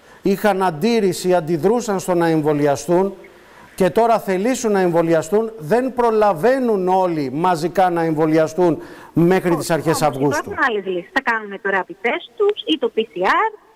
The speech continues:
Speaker 2: για να
Speaker 1: Μμμ.
Speaker 2: μπορέσουν να πάνε, ε, στον προορισμό τον οποίο θέλουν. Κοιτάξτε, είναι υποχρέωση όλων μας να βάλουν στον προγραμματισμό τον εμβολιασμό,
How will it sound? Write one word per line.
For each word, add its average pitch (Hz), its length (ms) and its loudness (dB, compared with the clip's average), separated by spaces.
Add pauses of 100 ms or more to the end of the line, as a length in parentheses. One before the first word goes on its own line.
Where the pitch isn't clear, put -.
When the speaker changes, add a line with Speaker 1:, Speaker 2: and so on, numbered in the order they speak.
(200)
Speaker 2:
για 294 140 -2
να 277 100 0
Speaker 1:
Μμμ. 220 40 -8
Speaker 2:
μπορέσουν - 360 -2 (120)
να 240 80 -2
πάνε, 277 360 -4 (680)
ε, 247 60 -2
στον 233 120 -8
προορισμό 214 380 -2
τον 262 160 -4
οποίο 247 260 -2
θέλουν. 214 300 -2 (840)
Κοιτάξτε, 233 540 -4
είναι 240 180 -6
υποχρέωση 247 680 -4
όλων 233 380 0
μας 185 320 -4 (240)
να 220 140 -2
βάλουν 220 400 -4
στον - 160 -14
προγραμματισμό 202 720 -2 (100)
τον 208 240 -4
εμβολιασμό, 180 840 -2